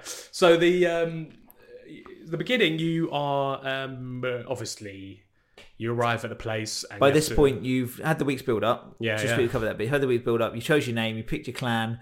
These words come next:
Speaker 1: Yeah.
Speaker 2: You've bought your merch from either their store or you get an idea
Speaker 1: Do it
Speaker 2: of, like,
Speaker 1: yourself.
Speaker 2: you can, you can just, what's quite good
Speaker 1: Put
Speaker 2: is they've
Speaker 1: your own
Speaker 2: got a
Speaker 1: stuff
Speaker 2: picture of
Speaker 1: together.
Speaker 2: each clan. You can pick out. To be honest, I dressed as,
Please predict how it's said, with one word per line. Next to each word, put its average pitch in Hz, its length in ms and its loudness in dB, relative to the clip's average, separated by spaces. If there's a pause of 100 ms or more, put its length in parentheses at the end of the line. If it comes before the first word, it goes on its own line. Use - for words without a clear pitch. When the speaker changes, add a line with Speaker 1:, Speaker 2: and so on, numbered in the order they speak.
Speaker 1:
Yeah. 92 100 -12 (180)
Speaker 2:
You've 120 280 -6
bought 123 280 4
your 120 180 2
merch 143 420 4
from 127 140 0
either 113 160 0
their 113 160 2
store 131 480 6
or 110 220 0
you 107 140 -8
get - 180 -8
an 101 100 -8
idea 101 220 -2
Speaker 1:
Do 127 60 4
it - 20 6
Speaker 2:
of, 117 60 -2
like, 107 80 -6
Speaker 1:
yourself. 135 440 0
Speaker 2:
you 123 120 -6
can, 123 180 -10
you 131 100 -2
can 107 100 -8
just, - 240 -8 (500)
what's 156 240 4
quite 139 180 6
good 143 120 8
Speaker 1:
Put - 20 6
Speaker 2:
is - 40 4
they've 131 60 4
Speaker 1:
your 120 60 4
own 120 60 6
Speaker 2:
got 113 80 2
a - 20 -4
Speaker 1:
stuff - 140 4
Speaker 2:
picture 156 160 2
of 131 40 2
Speaker 1:
together. 135 120 0
Speaker 2:
each - 100 -12
clan. 123 320 0
You 120 80 0
can 123 160 -4
pick 139 240 0
out. 113 280 -2 (200)
To - 60 -8
be 175 40 4
honest, 165 280 0
I 151 180 4 (580)
dressed - 360 -2
as, 123 240 -2